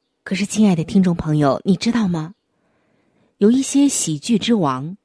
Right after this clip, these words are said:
他给人带来了很多的欢笑，然而自己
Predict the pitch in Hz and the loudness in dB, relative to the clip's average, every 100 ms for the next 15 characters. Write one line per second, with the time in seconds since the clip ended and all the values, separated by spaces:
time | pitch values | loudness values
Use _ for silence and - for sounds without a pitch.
0 | _ _ _ _ _ - 320 202 170 165 | _ _ _ _ _ -8 -6 -2 0 0
1 | 208 269 185 170 208 190 202 170 147 254 | 0 0 0 0 0 -2 -2 -2 0 0
2 | 226 - 208 214 214 160 151 _ _ _ | 0 -2 -2 -2 -4 -6 -8 _ _ _
3 | _ _ - 208 240 160 - 285 214 - | _ _ -4 0 0 -2 -2 -2 -2 -4
4 | 139 | -6